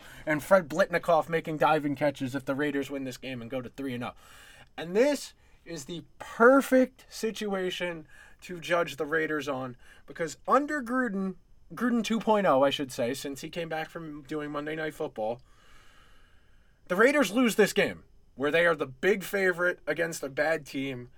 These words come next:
They lose this game a majority of the time. You gotta see them put it together here. This is an easy opportunity for them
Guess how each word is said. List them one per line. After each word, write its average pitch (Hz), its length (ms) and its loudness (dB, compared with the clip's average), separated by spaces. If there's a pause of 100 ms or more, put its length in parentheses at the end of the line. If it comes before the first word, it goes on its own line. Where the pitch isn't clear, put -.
(140)
They 151 140 0
lose 202 460 -2
this 226 200 0
game 175 520 -4
a - 40 -10
majority 143 560 -6
of 127 120 -8
the 131 100 -10
time. 110 460 -12 (640)
You 170 140 -4
gotta 208 440 4
see 208 180 -6
them 185 160 -4
put 175 160 -2
it 160 100 -2
together 131 400 -4
here. 95 220 -14 (280)
This 165 200 -8
is 170 120 -10
an 147 180 -10 (120)
easy 214 380 -8
opportunity 196 720 -8
for 170 180 -8
them 156 300 -8